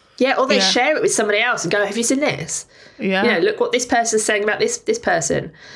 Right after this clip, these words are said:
Speaker 2: Yeah.
Speaker 1: Um, and also, if it's a client who's given you, like, really good feedback and you've put that maybe on your Instagram, whatever, that client is quite likely to share that. So you're then getting in front of more people.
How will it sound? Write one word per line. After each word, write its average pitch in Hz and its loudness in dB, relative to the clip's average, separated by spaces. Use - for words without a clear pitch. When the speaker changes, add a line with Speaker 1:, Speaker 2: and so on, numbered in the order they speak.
Speaker 2:
Yeah. 202 2
Speaker 1:
Um, 202 -4
and 240 -2
also, 208 0
if 269 -2
it's 427 0
a 311 -2
client 262 0
who's 180 0
given 190 -2
you, 175 2
like, 156 0
really 170 2
good 165 0
feedback 175 -2
and 165 0
you've 170 -2
put - -2
that 151 -4
maybe 160 0
on 147 0
your 156 -2
Instagram, 160 -2
whatever, 147 -2
that 302 -4
client 403 0
is - -4
quite 415 0
likely 247 0
to 214 -4
share 202 0
that. - -4
So - 0
you're 240 2
then 208 0
getting 208 0
in - -4
front - -2
of - -4
more 196 0
people. 302 0